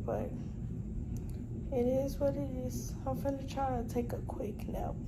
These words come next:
till they come here to get me prepared for the epidural or not. And yeah, just, um, I feel so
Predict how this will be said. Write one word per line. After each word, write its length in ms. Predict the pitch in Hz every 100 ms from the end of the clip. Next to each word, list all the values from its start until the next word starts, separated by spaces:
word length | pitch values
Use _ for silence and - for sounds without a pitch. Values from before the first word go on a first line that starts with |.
| -
till 220 | - 240
they 140 | 240 -
come 300 | - 214 226
here 240 | 240 240 - - - - - -
to 60 | -
get 240 | 214 226
me 200 | 214 226 233
prepared 500 | 214 190 240 208 - -
for 140 | - 214
the 80 |
epidural 640 | - 196 - - 196 98 -
or 240 | 110 220
not. 320 | 233 233 233 226 - - - - - - - - - - - - - - - -
And 280 | 247 240 254
yeah, 240 | 269 277 262 262 247 240 - - - - - - - - - - - - - - - -
just, 320 | 262 262 - - - -
um, 420 | 254 233 254 262 262 247 - - - - - - - - - - - - - - - - - - - - - 254 262 254 - - - - - - - - - - - - - -
I 80 |
feel 320 | 254 - 285 262
so 640 | - - 285 277 269 262